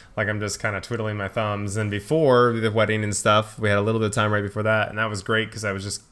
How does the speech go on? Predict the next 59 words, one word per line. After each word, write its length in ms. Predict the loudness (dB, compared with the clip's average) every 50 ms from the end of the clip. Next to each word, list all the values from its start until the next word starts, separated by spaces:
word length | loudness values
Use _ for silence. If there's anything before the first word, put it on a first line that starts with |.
| _
you 100 | -6 -4
know, 100 | -4 -4
working 300 | -2 -2 -2 -2 -2 -4
on 100 | -4 -4
projects 420 | -2 -2 -2 -2 -2 -4 -6 -6 -4
nonstop, 680 | -4 -4 -2 -4 -4 -4 -2 -2 0 0 0 -2 -4 -4
early 280 | -4 -2 -2 0 0 -2
in 80 | -2 -4
the 60 | -4
morning, 320 | -4 -4 -4 -4 -4 -4
late 160 | -4 -4 -4
at 80 | -4 -4
night, 340 | -2 -2 -2 -2 -2 0 0
or 80 | 0
not 160 | 0 0 -2 -4
late 140 | -4 -6 -6
at 60 | -6
night, 180 | -6 -6 -6 -6
but 100 | -4 -2
all 200 | 0 2 2 2
day. 340 | 2 2 2 2 0 0 -4 -8 -14 -14 -14 -16 -16 -14 -10
And 240 | -6 -4 -2 -2 -2
this 140 | -2 -2 0
last 320 | 2 2 4 2 2 0
week 180 | -2 -4 -4 -4
or 60 | -6
so, 180 | -4 -2 0 0
I 60 | 0
just 180 | 0 -2 -4
feel 160 | -4 -2 0 0
a 40 |
little 160 | 0 0 0 -2
bit 120 | -4 -6
more 240 | -4 -4 -2 -2 0
like, 280 | 0 -2 -2 -2 -4
"Okay, 360 | -4 -6 -6 -6 -4 -4 -2 -2
I 60 | -2
don't 140 | -2 -2 -2
really 180 | -2 -2 -2
have 220 | 0 -2 -2 -2 -4
something 180 | -6 -6 -4
to 60 | -4
work 260 | -2 0 0 0 0 0
on, 340 | 0 0 0 0 0 -2
and, 240 | -4 -4 -4 -4 -6 -8 -10 -16 -20 -20 -10 -4
you 80 | 0
know, 60 | 0
I 40 | 2
don't 120 | 2 0 0
wanna 160 | 0 0 0
go 80 | 0
spend 240 | 0 0 0 -2 -2
a 60 | -2
ton 260 | -2 -2 0 0 2 2
of 60 | 2
money 200 | 2 2 2 2
on 160 | 2 0 0
something." 440 | 0 -2 -2 -2 -2 -2 -2 -2 -2
So, 380 | -2 0 2 2 2 2 0